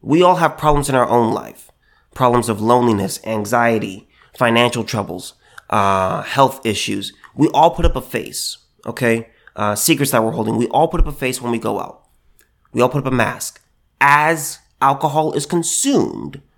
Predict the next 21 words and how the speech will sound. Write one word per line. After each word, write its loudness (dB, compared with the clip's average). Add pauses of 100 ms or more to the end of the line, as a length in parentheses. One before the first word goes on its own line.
(100)
from 2
the 2 (100)
very 6
first -2
point, 0 (360)
the -2
mask 2
slowly 2
comes 0
off -6 (840)
and 2
you 2
show 4 (180)
who 4 (100)
you 2
are. -2
That's -2
why 4
you'll 2
see 2
people, -2